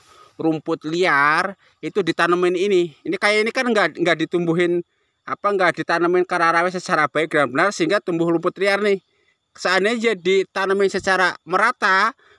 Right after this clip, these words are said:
maka yang ada itu hanya kara rawe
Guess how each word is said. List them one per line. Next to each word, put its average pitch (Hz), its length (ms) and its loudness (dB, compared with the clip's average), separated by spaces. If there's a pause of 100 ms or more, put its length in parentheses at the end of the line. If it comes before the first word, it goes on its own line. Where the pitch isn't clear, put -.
(120)
maka 202 240 -4
yang 180 160 -2
ada 170 240 0
itu 185 240 -4
hanya 156 560 0 (800)
kara 160 320 0
rawe 160 240 0